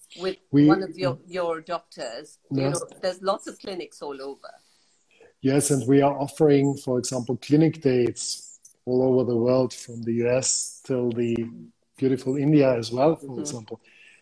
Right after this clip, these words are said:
Speaker 2: Uh, and we are offering nowadays telemedical, uh, c-, um, uh, tele-, telemedical, uh,
Speaker 1: Sessions, yes.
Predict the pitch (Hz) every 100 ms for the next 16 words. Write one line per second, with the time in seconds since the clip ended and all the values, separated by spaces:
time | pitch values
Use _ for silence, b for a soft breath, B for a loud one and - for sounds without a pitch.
0 | b 147 135 147 - 135 143 170 135 143
1 | 147 151 139 - 147 131 127 127 139 135
2 | 143 139 - - _ _ - 143 151 135
3 | 139 151 143 139 139 131 _ 127 123 123
4 | 123 123 - - 131 123 120 123 117 123
5 | 170 180 123 113 113 113 110 98 _ -
6 | - B B B - _ 147 143 170 208
7 | - 143 139 131 135 143 139 139 180 143
8 | 131 127 113 185 165 - 123 113 120 98
9 | - -